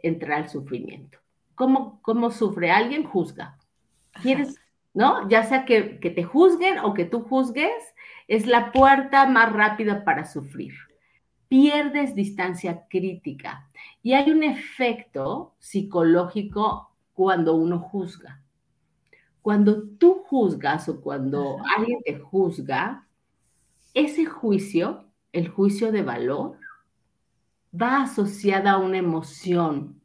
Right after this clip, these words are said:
Speaker 1: negativa. Cada pensamiento le corresponde una emoción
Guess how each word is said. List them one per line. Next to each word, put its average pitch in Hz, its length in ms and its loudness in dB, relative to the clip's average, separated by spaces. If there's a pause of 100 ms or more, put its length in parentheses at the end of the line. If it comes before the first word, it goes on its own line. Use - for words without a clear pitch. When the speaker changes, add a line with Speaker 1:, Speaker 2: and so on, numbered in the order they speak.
Speaker 1:
negativa. 151 840 -4 (1040)
Cada 330 400 -2
pensamiento 180 1120 -2 (720)
le 190 200 2
corresponde 175 600 0
una 175 120 -2
emoción 151 720 -8